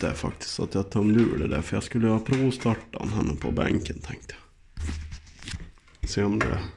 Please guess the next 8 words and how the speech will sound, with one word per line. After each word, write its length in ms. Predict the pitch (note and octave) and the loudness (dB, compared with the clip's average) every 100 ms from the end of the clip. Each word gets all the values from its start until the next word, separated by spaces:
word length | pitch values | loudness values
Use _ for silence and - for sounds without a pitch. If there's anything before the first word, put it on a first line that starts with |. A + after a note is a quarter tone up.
| - | -8
låter 400 | A2 A2 A2 G#2 | -2 0 0 4
illa, 320 | A2 A2 G#2+ | 4 4 2
om 120 | F2 | 2
det 60 | G#2 | 2
är 40 | |
missljud 600 | G#2 A2+ A#2 - - - - | 4 4 2 -2 -2 -2 -2
och 80 | |
jävelskap. 480 | - - A#2 - - | -4 -2 -4 -8 -12